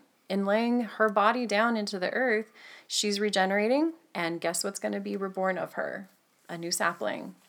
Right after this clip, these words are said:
And the cycle continues, because that's also the deep wisdom of the crone, is that it doesn't end here. I'm only a crone for a season, but you better believe I'm coming back for spring. And I love seeing that all,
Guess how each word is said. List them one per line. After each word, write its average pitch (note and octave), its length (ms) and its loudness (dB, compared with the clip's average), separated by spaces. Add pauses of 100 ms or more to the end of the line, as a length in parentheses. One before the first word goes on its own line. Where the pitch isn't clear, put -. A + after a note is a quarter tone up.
(120)
And E3+ 140 -4
the E3 40 -8
cycle E3+ 360 0
continues, F3 600 -4
because F#3 240 -6
that's - 360 2 (400)
also C4+ 340 2
the G3+ 80 0
deep F3 300 -6
wisdom E3+ 440 -2
of - 120 -14
the F3 80 -8
crone, F3 380 -2
is E3 120 -6
that E3+ 260 -2
it A#3 80 -8
doesn't - 320 -4
end D#3+ 220 -10
here. A#3 480 -6 (500)
I'm D#4 120 -2
only C4 240 0
a F3+ 80 0
crone F3+ 640 -2 (600)
for G3+ 200 0
a F#3 80 2
season, F#3 560 -4 (440)
but F3 120 -4
you G3 100 -4
better A3 240 2
believe A3+ 300 -2
I'm F3+ 120 -4
coming E3+ 280 -6
back - 260 0
for - 100 -12
spring. - 460 -2 (400)
And F#3 140 -2
I F#3+ 80 0
love G#3+ 600 4 (380)
seeing G#3 540 2
that E3+ 240 -2
all, F3 320 2